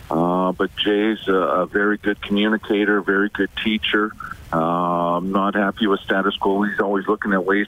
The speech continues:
to challenge himself and, and challenge his team that he has. Um, so not surprised at all in that. So.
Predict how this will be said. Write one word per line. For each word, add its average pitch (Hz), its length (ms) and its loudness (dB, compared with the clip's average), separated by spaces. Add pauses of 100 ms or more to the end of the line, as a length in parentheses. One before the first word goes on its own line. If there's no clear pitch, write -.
to - 60 -6
challenge 104 400 0
himself 101 500 -2
and, 95 100 -6 (140)
and 87 180 -2
challenge 101 380 0
his - 140 -6 (120)
team 113 200 0
that 98 160 0
he 85 100 -6
has. 87 220 0 (520)
Um, 85 800 -2 (120)
so 90 380 2
not 104 280 -2 (160)
surprised 101 480 -2
at - 80 -2
all 101 220 2
in 107 60 -2
that. 85 180 0 (100)
So. 80 160 -4